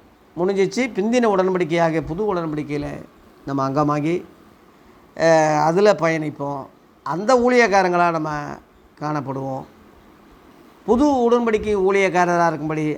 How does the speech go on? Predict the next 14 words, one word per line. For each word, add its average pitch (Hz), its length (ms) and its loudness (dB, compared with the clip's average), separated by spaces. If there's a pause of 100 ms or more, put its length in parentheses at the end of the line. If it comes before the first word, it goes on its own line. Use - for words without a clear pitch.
அவரே 180 440 4
எங்களை 180 240 2
தகுதியுள்ளவராக்கினார் 156 1000 -4
என்று 143 440 -10 (800)
ரெண்டு 185 200 2
கொரிந்தியர் 180 400 2
மூணாம் 175 260 2
அதிகாரம் 151 600 0 (680)
ஆறாம் 180 480 2
வசனத்துல 151 500 -4 (180)
ஆதி 165 360 0
அப்போஸ்தலன் 170 500 -2
சொன்ன 151 280 -6
மாதிரி 139 400 -10